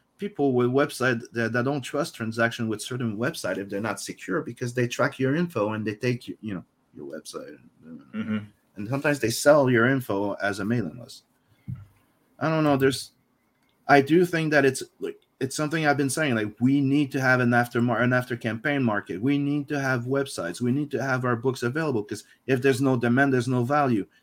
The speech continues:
Speaker 1: There's no
Speaker 2: Mm-hmm.
Speaker 1: growth. If people don't read the books, people, the, the books just go and disappear in the ether.
Speaker 2: Yeah.
Speaker 1: How many, how many bin-, <laughs> how, how many bins are filled with those books, dude?
Speaker 2: Oh my God. Uh,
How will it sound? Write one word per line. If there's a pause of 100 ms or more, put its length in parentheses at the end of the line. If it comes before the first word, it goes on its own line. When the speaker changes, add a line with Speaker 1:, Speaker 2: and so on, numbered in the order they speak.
(100)
Speaker 1:
There's
no
Speaker 2:
Mm-hmm.
Speaker 1:
growth. (880)
If
people
don't
read
the
books, (100)
people,
the,
the
books
just
go
and (180)
disappear
in
the
ether. (520)
Speaker 2:
Yeah. (1000)
Speaker 1:
How
many,
how
many
bin-,
<laughs>
how,
how
many
bins
are
filled
with
those
books,
dude? (1400)
Speaker 2:
Oh
my
God.
Uh,